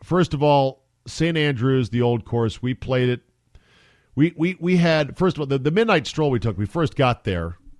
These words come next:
on Tuesday night, and everyone was all geeked up. You could see the Royal and Ancient Clubhouse. We were staying at the Old Course Hotel on seventeen, which, by the way,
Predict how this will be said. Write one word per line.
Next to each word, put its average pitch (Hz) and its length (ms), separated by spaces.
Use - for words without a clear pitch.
on 110 160
Tuesday 120 400
night, 101 260
and 98 100
everyone 117 280
was 95 100
all 104 160
geeked 95 320
up. 95 160
You 82 60
could 90 100
see 131 140
the 117 100
Royal 113 280
and 107 100
Ancient 101 320
Clubhouse. 120 500
We 101 80
were 90 60
staying 123 280
at 104 80
the 101 120
Old 107 180
Course 104 240
Hotel 107 400
on 90 120
seventeen, 101 560
which, 98 180
by 117 120
the 113 80
way, 107 280